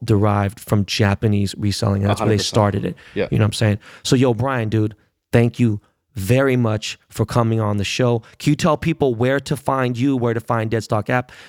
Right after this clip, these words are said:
Speaker 1: Like, give me all the call out shit.
Speaker 2: All right. Deadstock app will,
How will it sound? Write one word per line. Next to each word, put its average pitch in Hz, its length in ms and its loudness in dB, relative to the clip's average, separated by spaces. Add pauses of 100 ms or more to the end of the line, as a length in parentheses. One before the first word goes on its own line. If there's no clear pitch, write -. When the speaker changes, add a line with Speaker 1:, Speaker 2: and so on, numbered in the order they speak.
(120)
Speaker 1:
Like, 117 220 2
give 151 140 2
me 143 140 2
all 127 160 2
the 113 80 -4
call 113 260 -16
out - 160 -14
shit. - 240 -6
Speaker 2:
All 113 120 2
right. 98 280 -2 (340)
Deadstock 131 520 4
app 117 360 -2
will, 107 260 0